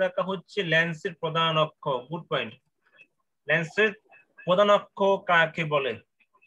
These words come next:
যদি প্রশ্ন আসে, দেখো আগে আমরা চিত্রটা দেখি, প্রধান অক্ষ জিনিসটা কি? তাহলে আমি একটু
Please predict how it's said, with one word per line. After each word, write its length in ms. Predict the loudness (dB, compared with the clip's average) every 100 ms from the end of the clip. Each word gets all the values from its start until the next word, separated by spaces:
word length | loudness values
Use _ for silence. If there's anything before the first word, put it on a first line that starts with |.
| _
যদি 120 | -10 -6
প্রশ্ন 220 | -6 -4
আসে, 180 | -6 -6 -12 _ _ _ _ _ -4
দেখো 180 | -2 -2
আগে 240 | -2 -2
আমরা 160 | 0 0 -2 _ -10
চিত্রটা 300 | -8 -6 -6 -4 -4
দেখি, 200 | -4 -8 -6
প্রধান 200 | -2 0
অক্ষ 140 | -2 -4 -6
জিনিসটা 300 | -6 -6 -6
কি? 160 | -8 -10 -12 _ _ _ _ _ _ _ _ _ _ _ _ _ _
তাহলে 160 | -10 -8
আমি 80 | -8
একটু 160 | -10 -8